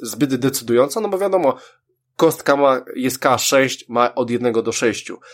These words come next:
E, mam tego samego przeciwnika, ja wyrzucę jeden, on sześć, jest rozstrzał. Albo nawet jestem dojebany, ja wyrzucę jeden, on sześć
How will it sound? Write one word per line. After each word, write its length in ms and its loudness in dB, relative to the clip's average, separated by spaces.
E, 400 6
mam 220 2
tego 180 -2
samego 300 0
przeciwnika, 600 -2
ja 120 0
wyrzucę 500 -4
jeden, 440 0
on 180 -4
sześć, 520 0
jest 280 -6
rozstrzał. 460 0
Albo 160 0
nawet 180 4
jestem 260 -4
dojebany, 640 2
ja 100 2
wyrzucę 360 0
jeden, 340 4
on 180 2
sześć 520 2